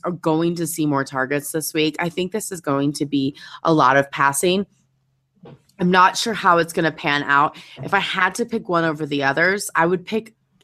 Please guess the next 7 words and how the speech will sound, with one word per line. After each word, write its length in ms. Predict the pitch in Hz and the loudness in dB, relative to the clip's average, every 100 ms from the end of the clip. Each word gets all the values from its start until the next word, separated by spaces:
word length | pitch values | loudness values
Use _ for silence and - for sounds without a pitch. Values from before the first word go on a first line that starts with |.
| _ | _
Ginn 400 | 160 151 151 196 | -2 0 2 0
just 180 | 196 196 | -4 -8
because 200 | 233 208 | -4 0
I 100 | 196 | 0
think 400 | 180 202 190 - | 0 -2 -4 -2
that, 260 | 175 147 139 - - - - _ | 0 0 -4 -16 -20 -20 -20 _
um, 400 | - 147 101 55 | 2 2 0 -8